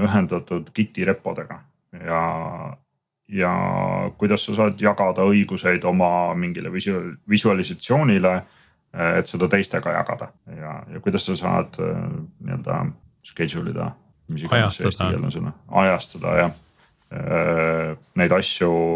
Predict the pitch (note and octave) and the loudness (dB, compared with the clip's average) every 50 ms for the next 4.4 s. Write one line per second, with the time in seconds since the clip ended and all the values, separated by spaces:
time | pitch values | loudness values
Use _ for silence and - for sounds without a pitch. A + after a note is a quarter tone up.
0 | E2 D#2+ D#2+ D#2 - - - - _ _ - F#2 F#2 F#2 G2 G2+ G2 F2+ E2+ F2+ | -2 -4 -8 -10 -12 -16 -18 -20 _ _ 0 2 4 4 4 4 2 0 -2 -4
1 | D2 - - E2 E2 E2+ - F2 E2+ E2 E2+ E2+ F2 F#2+ F#2+ F#2 E2+ - - - | -6 -2 0 2 2 2 0 -2 -4 -2 -2 0 2 2 2 2 0 -2 -4 -10
2 | - D#2+ D#2+ D#2+ - - - - B2 - _ _ _ - - - - - G#2 - | -14 -14 -14 -14 -14 -16 -16 -18 -20 -20 _ _ _ -20 -20 -20 -20 -20 -20 -12
3 | - F#2 G2 G#2 G#2 G2 F#2 F#2+ F2+ F#2 F2+ E2 G2+ F#2+ F#2+ F2+ F2+ E2+ - - | 0 2 4 4 4 4 2 2 0 0 2 2 2 2 4 2 2 0 -2 -4
4 | - F2 E2 F#2 F2+ F2+ F2+ | -8 -10 -6 -4 -4 -2 0